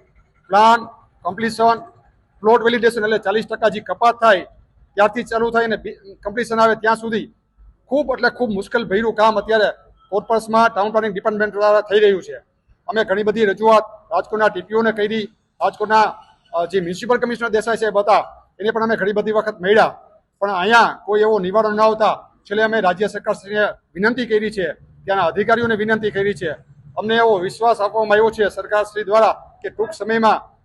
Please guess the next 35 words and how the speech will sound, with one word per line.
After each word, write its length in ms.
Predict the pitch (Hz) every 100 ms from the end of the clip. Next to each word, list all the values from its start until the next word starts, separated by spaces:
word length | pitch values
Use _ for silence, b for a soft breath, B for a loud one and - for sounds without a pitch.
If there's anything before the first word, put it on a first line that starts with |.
| _ _ _ _ _
તમારા 320 | 190 214 208
પ્રશ્નો 600 | 202 190 - 233 190 120 _ _ 196
ઈ, 320 | 214 214 180 - _
એનું 160 | 202 180
નિરાકરણ 380 | 175 214 220 214
થઈ 160 | 185
જશે 320 | 220 220 202 143 - _ -
અને 220 | 202 208 - 180
બધી 180 | 196 220
સ્થિતિ 360 | 208 202 214
સામાન્ય 340 | 165 190 214 196
થઈ 120 | 202
જશે, 340 | 214 208 185 143 _ _ _ -
આવી 160 | 190
અમારે 220 | 208 202 175
વાત 260 | 165 196
થઈ 140 | 214 220
છે. 220 | 214 147 - _ _ _
તો 80 | 190
આપ 240 | - 214 233
સર્વેને 260 | 208 226 233
મિત્રોને 560 | 190 208 233 226 185 135 - _ _ _ -
આની 260 | 202 240
રજૂઆત 640 | 185 175 208 226 220 - -
વ્યવસ્થિત 360 | 175 220 220 220
અમે 160 | 220
કરી 240 | 214 196 220
શકીએ 360 | 226 214 196
એના 140 | 202 208
માટે 220 | 208 214
થઈને 320 | 208 220 175 - _ _ _ _
સોમવારે 500 | 190 226 233 214 156 - _ _ 165
બપોરે 320 | 196 226 220
અગિયાર 460 | 214 185 170 226 226
વાગે, 300 | 214 175